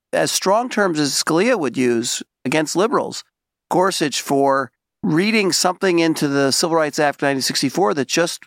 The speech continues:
wasn't there when it passed. Isn't that quite a remarkable dissent in his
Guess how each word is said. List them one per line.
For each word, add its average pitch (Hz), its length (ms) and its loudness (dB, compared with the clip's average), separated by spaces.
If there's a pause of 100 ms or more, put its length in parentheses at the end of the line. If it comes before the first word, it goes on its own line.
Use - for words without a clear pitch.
(120)
wasn't 156 460 -2
there 170 380 0
when 143 160 2
it 151 100 -2
passed. - 680 -2 (260)
Isn't 190 120 0
that 220 120 2
quite 180 200 -2
a 185 60 -4
remarkable 165 560 2
dissent 156 480 0
in 156 120 2
his 143 280 0